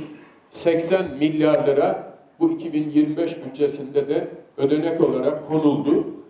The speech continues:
Bu da üç nokta bir trilyona inşallah ulaşmış olacak. Asgarisini söylüyorum. Ve böylelikle de, e, on bir ilimizin tamamı bu manada ayağa kaldırılmış olacak.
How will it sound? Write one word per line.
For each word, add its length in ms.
Bu 100
da 120
üç 340
nokta 480
bir 260
trilyona 680
inşallah 640
ulaşmış 480
olacak. 360
Asgarisini 760
söylüyorum. 680
Ve 140
böylelikle 640
de, 180
e, 180
on 300
bir 180
ilimizin 680
tamamı 680
bu 100
manada 560
ayağa 340
kaldırılmış 580
olacak. 580